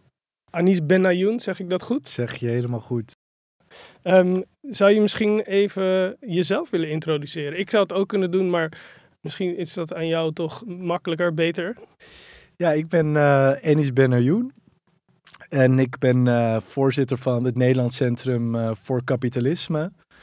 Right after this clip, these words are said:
Speaker 2: En het doel van die organisatie is mensen meer bewust te maken over wat voor fantastisch systeem kapitalisme eigenlijk is. Dat kapitalisme de bron is van het feit wat deze mooie wereld heeft mogelijk gemaakt.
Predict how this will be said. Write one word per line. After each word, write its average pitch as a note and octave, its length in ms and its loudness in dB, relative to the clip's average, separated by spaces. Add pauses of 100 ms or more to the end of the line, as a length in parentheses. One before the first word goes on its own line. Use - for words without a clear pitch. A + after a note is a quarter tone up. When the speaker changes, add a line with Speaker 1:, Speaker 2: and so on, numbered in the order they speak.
(580)
Speaker 2:
En D3+ 120 0
het C#3+ 100 4
doel D3+ 140 4
van D3 120 -4
die C#3+ 120 4
organisatie C3+ 840 2
is B2 100 0
mensen B2+ 340 0
meer B2+ 160 2
bewust B2 360 -2
te C#3 80 -4
maken B2+ 320 -2
over B2 200 -2
wat B2+ 180 -2
voor C3+ 140 -6
fantastisch C3 600 -4
systeem C3 440 -2
kapitalisme B2+ 680 0
eigenlijk B2+ 380 -2
is. F3 260 0
Dat B2+ 160 -8
kapitalisme B2+ 640 -2
de A#2+ 100 -2
bron C3+ 360 2
is C3 140 0
van C3 180 -2
het B2+ 140 -4
feit B2+ 380 0
wat B2+ 120 -2
deze B2+ 300 0
mooie B2+ 320 0
wereld B2+ 320 0
heeft A#2+ 180 -2
mogelijk D3+ 400 -2
gemaakt. C#3 560 -6